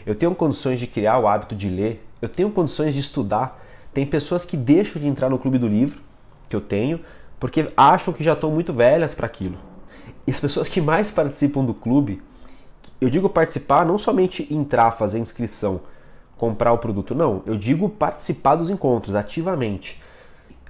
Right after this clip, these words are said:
É a galera que tem mais de trinta e cinco, mais de quarenta anos. Porque é uma galera que entendeu que o que vai tirar ela do lugar que ela tá é o aprendizado.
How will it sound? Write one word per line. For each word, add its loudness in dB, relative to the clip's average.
É 0
a 2
galera 4
que -12
tem -4
mais -2
de -6
trinta -4
e -2
cinco, -8
mais -4
de -16
quarenta -6
anos. -8
Porque -8
é -6
uma -6
galera 4
que -6
entendeu 0
que -6
o -6
que -4
vai 4
tirar 6
ela 4
do -6
lugar 0
que -6
ela 0
tá 0
é 4
o 4
aprendizado. 0